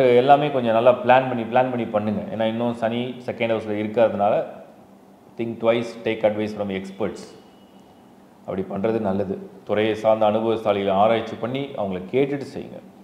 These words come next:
குரு வந்து உங்களுக்கு வந்து fifth ஹவுஸ்ல இருக்கிறது என்ன அட்வான்டேஜா இருக்குன்னா, அதுலயும் இந்த முறை வக்ரம் அடையிறது. குரு வக்ரம் மகரத்துக்கு advantage தான் அது.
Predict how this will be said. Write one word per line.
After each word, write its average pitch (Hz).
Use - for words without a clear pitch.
குரு 175
வந்து 170
உங்களுக்கு 151
வந்து 143
fifth 143
ஹவுஸ்ல 135
இருக்கிறது 127
என்ன 127
அட்வான்டேஜா 123
இருக்குன்னா, 110
அதுலயும் 117
இந்த 127
முறை 117
வக்ரம் 113
அடையிறது. 104
குரு 127
வக்ரம் 117
மகரத்துக்கு 123
advantage 110
தான் 104
அது. -